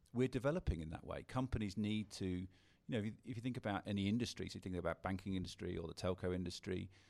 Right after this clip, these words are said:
the secret sauce to a company is in the five percent differentiator. The rest of it is the same.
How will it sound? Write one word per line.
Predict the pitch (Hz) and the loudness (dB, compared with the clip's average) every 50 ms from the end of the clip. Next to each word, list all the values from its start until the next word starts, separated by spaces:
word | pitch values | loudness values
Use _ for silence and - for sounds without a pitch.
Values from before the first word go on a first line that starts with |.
| - - _ _ _ _ _ | -20 -20 _ _ _ _ _
the | - 135 123 | -4 -2 -2
secret | - - 185 196 147 - 139 95 - | 2 2 2 2 2 2 0 0 0
sauce | - 143 139 135 120 - - | 2 2 2 2 2 0 0
to | - 107 | 0 -2
a | 92 | 0
company | - 127 131 127 - - 92 87 | 2 0 0 0 0 -2 -2 -2
is | 87 92 90 | -2 -2 0
in | 110 107 107 | 0 0 0
the | 107 101 | 0 -2
five | - - - 120 113 120 120 113 - | -2 -4 -2 -2 0 0 0 -2 -2
percent | - 107 - - - 110 107 92 - - - - - _ _ _ _ _ _ _ | -4 -4 -2 0 0 0 0 0 -2 -8 -14 -16 -18 _ _ _ _ _ _ _
differentiator. | - 92 - - 98 98 120 131 - - 78 65 - - - - - - - - | -8 -6 -2 0 0 2 2 0 -2 -4 -6 -6 -6 -8 -10 -12 -12 -10 -10 -4
The | 143 | -2
rest | 165 185 - - - | -2 -2 -2 -2 -4
of | 117 90 | -2 0
it | 85 - - | -2 0 -2
is | 87 87 - - - - - - - | -4 -6 -6 -8 -10 -10 -10 -10 -8
the | - 95 | -8 -6
same. | - - 170 156 - | -4 -2 -2 -4 -4